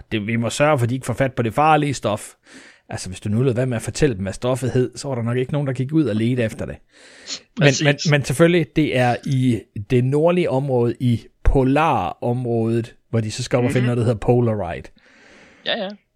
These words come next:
Speaker 1: Oh.
Speaker 2: Nå, der kommer senere et, et, et solstof, et lysstof, der hedder Solarite. <laughs> Det er helt,
Speaker 1: Ja, men altså.
Speaker 2: det bliver,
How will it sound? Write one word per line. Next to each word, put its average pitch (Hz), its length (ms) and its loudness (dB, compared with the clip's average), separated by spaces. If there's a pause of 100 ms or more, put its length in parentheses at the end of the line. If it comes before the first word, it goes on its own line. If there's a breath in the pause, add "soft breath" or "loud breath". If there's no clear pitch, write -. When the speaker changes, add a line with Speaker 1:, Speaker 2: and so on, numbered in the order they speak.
(460)
Speaker 1:
Oh. 101 260 -4
Speaker 2:
Nå, 104 60 2
der 90 120 -2
kommer 131 240 -2
senere 135 360 -2
et, 101 240 -6
et, 104 180 -16 (260)
et 120 160 -12
solstof, 139 640 -8
et 107 140 -14
lysstof, 135 340 -8
der 120 60 -12
hedder 98 100 -8
Solarite. 117 840 -4
<laughs> - 80 -16
Det 165 140 -2
er 151 100 -6
helt, 151 160 -10
Speaker 1:
Ja, 104 220 -2
men 78 220 -8
altså. 92 200 -4
Speaker 2:
det 156 80 0
bliver, 175 120 -6